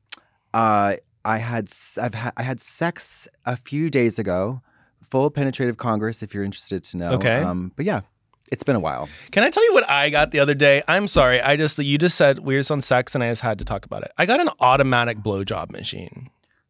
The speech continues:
Speaker 1: Oh my God. <laughs> I, you know, I don't, it's funny. I,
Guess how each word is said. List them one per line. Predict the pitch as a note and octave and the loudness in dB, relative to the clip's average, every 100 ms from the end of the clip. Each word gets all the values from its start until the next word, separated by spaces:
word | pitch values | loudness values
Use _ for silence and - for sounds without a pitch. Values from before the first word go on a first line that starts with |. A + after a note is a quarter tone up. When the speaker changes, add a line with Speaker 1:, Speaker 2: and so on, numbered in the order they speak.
| - | -18
Speaker 1:
Oh | |
my | G2 C#2+ A#1+ | -16 -16 -18
God. | - A1 A#1 A1 D#2+ _ _ _ _ _ _ _ - - | -18 -16 -16 -16 -20 _ _ _ _ _ _ _ -4 -2
<laughs> | - - - - - - - - - - - - - - - - D#5 - - D#5+ - - E5 - _ _ _ _ _ - - F#3+ G3 - - - _ _ - - - | -2 -2 -2 -2 -4 -4 -2 2 4 4 2 2 2 0 -2 -2 -2 -2 -2 -2 -4 0 0 0 _ _ _ _ _ -16 -6 -4 -4 -8 -18 -20 _ _ -20 -4 0
I, | D#3 E3+ | 4 2
you | C3 E3+ | 2 4
know, | F#3+ | 4
I | E3+ | 4
don't, | F3 F3+ - | 4 2 0
it's | C#3+ - | -2 0
funny. | E3+ E3+ | 0 2
I, | B2 | 2